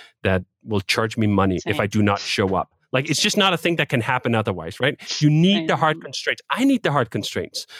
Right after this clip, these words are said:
Speaker 1: and they're actually gifts. So if we can gift entrepreneurs something, it is to not feel a shame about the, the constraints they have, especially if they're older entrepreneurs and they have, like, very harsh limits because, like, life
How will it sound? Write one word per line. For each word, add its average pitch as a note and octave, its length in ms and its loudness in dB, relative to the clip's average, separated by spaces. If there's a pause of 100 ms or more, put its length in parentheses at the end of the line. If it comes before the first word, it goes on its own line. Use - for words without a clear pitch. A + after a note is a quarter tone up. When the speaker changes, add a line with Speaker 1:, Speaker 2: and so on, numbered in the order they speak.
(200)
Speaker 1:
and C3 100 2
they're D3+ 120 4
actually E3 220 0
gifts. - 500 -4 (520)
So D3 280 0
if D3+ 140 0
we G3+ 80 4
can C#3+ 220 -2
gift E3 360 -2
entrepreneurs A#2+ 520 2
something, A2 500 -2 (260)
it C3 100 2
is C3+ 240 0
to B2 320 4 (300)
not G3+ 180 0 (260)
feel B3 180 2
a G#3 40 2
shame A2+ 400 2
about A#2+ 380 0
the, G#2+ 320 2
the - 80 -10
constraints G#2+ 380 -2
they G2 80 -2
have, A2+ 160 -2
especially G#3+ 320 -2
if - 80 -4
they're D#3+ 180 2
older C3 420 2
entrepreneurs A#2 500 -2
and B2+ 120 -2
they A#2 100 2
have, C3 300 -2
like, B2+ 140 -2
very B2+ 200 2
harsh B2+ 420 0
limits A#2 280 0
because, B2+ 300 -6
like, G#2 200 -2
life G2+ 460 -2